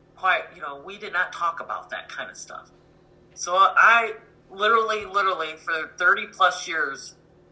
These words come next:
have suffered in silence, just like many Latinos. And I, and I think I'm fairly educated. I have two degrees, and, but I didn't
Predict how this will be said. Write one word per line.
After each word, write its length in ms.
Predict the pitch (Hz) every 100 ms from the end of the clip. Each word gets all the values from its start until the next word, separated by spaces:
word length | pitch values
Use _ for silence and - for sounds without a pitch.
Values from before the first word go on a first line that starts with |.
| _ _ _ -
have 120 | 185
suffered 400 | - 208 214 214
in 100 | 208
silence, 600 | 202 190 180 170 - -
just 240 | - 170 190
like 200 | 185 -
many 360 | 180 180 165 135
Latinos. 720 | 151 151 180 165 - - - _
And 100 | 160
I, 600 | 180 214 214 - - - -
and 220 | 180 180 175 _
I 140 | - 180
think 240 | 226 220
I'm 140 | 220 -
fairly 420 | - 170 175 165
educated. 640 | 147 147 147 156 156 170
I 60 | 156
have 120 | 156
two 160 | - 180
degrees, 640 | 160 151 147 156 170 160
and, 200 | 143 127 _ - - _ _ _ _ _ _ _ _
but 100 | 185
I 160 | 180 180
didn't 320 | 226 269 -